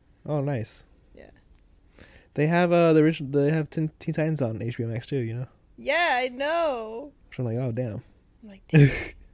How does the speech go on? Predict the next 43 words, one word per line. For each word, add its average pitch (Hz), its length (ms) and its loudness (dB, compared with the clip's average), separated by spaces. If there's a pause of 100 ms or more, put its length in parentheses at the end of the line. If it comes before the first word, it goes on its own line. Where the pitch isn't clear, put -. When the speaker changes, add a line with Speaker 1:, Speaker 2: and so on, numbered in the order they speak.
(960)
Speaker 2:
Yeah, - 180 -20
Speaker 1:
I 139 120 8
Speaker 2:
that's 143 120 6
Speaker 1:
hope, 208 280 8
Speaker 2:
a - 40 -2
Speaker 1:
you 156 100 4
know, 202 340 8
you 165 100 4
know 180 60 4
what 185 60 4
they 165 100 6
should 127 180 -2
do, 156 360 6
'cause 151 160 -2
I'm 143 180 0
sure 170 220 2
they, 131 120 4
they 156 140 4
got 151 140 4
the 120 100 2
money, 113 300 -2
they 127 120 -4
got 120 200 -2
the 120 60 -4
platform 120 460 -2
now. 110 260 -6 (440)
Just - 20 -20
Speaker 2:
<laughs> 143 100 -6
Yeah. 135 40 -2
Speaker 1:
bring 170 160 6
back 165 220 6
Teen 156 180 0
Titans 160 360 2
and 147 100 2
just 147 100 -6
continue 175 360 0
it 170 60 2
on 160 100 0
H 170 140 -2
B 208 80 -4
O 202 60 -2
Max. 262 420 -6 (800)
Speaker 2:
Yeah, 320 220 -4